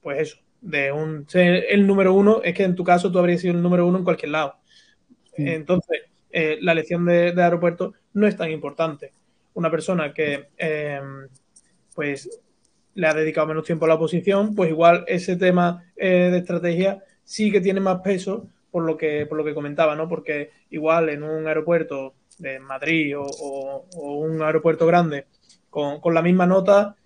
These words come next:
Speaker 1: eh, que en otro, en Madrid es el cincuenta y en otro es el tres. Pues en ese caso sí, sí es importante, pero si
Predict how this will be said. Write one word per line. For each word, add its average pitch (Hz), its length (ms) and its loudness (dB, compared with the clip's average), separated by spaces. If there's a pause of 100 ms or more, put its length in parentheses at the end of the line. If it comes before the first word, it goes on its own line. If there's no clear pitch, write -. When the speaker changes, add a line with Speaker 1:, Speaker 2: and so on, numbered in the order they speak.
(120)
Speaker 1:
eh, 190 400 0
que 190 60 0
en 202 100 2
otro, 214 240 2
en 214 80 2
Madrid 170 400 0
es 170 220 0
el 175 320 -2
cincuenta 185 680 0
y 160 60 -2
en 156 100 -6
otro 165 300 0
es 147 120 -2
el 147 180 -8
tres. 156 340 -4 (400)
Pues 143 160 -10
en 151 80 -10
ese 151 140 -14
caso 156 360 -4 (180)
sí, 147 400 -6
sí - 140 -8
es 160 80 -2
importante, 147 480 -8
pero 143 160 -10
si 135 240 -10